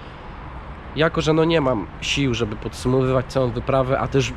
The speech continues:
naprawdę dużo mógłbym mówić na ten temat, e, dajcie znać, czy macie ochotę na takie podsumowanie, na osobny film.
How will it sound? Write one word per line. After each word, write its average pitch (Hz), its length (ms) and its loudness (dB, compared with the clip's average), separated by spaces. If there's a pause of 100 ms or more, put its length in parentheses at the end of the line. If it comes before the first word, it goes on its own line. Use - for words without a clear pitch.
(100)
naprawdę 165 340 2
dużo 180 300 2
mógłbym 160 360 0
mówić 160 640 0
na 131 200 2
ten 131 180 -2
temat, 139 500 -2 (120)
e, - 40 -8 (540)
dajcie 214 280 2
znać, 139 400 2
czy 123 100 -4
macie 131 320 2
ochotę 127 320 0
na 123 120 2
takie 123 240 -4
podsumowanie, 123 920 0
na 120 220 -2
osobny 120 420 -2
film. 151 400 0